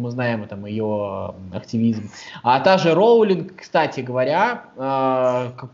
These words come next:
до того, пока в неё не полетели, э, те самые, то, что в неё полетело, а, она ведь тоже неплохо кидалась и неплохо возглавляла вот эту, так скажем, общественную травлю, разве нет?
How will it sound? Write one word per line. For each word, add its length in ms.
до 140
того, 280
пока 280
в 100
неё 280
не 120
полетели, 680
э, 300
те 80
самые, 540
то, 100
что 140
в 60
неё 200
полетело, 640
а, 420
она 220
ведь 320
тоже 500
неплохо 480
кидалась 540
и 220
неплохо 400
возглавляла 680
вот 240
эту, 160
так 140
скажем, 260
общественную 580
травлю, 320
разве 260
нет? 280